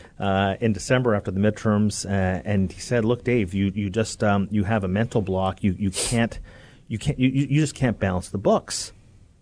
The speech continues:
So I said, uh, "Professor Lee, what do you, uh, advise, uh, your students who can't balance the books?" He says, "Oh, I always tell them,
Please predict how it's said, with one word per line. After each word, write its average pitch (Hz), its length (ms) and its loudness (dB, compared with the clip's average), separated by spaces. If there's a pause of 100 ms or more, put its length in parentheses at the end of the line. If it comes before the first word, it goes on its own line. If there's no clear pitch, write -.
(380)
So - 160 -2
I 143 60 6
said, 156 420 0
uh, 131 120 4
"Professor 139 500 0
Lee, 160 340 0 (640)
what 135 320 0
do 160 60 2
you, 143 400 4
uh, 127 340 2
advise, 127 640 0
uh, 117 80 2
your 113 180 0
students 196 460 0
who 110 80 -2
can't 123 260 -2
balance 110 300 0
the - 80 -2
books?" 139 320 2
He 139 80 0
says, 127 200 0
"Oh, 113 220 2 (340)
I 113 140 0
always 117 220 0
tell 107 200 0
them, 92 200 0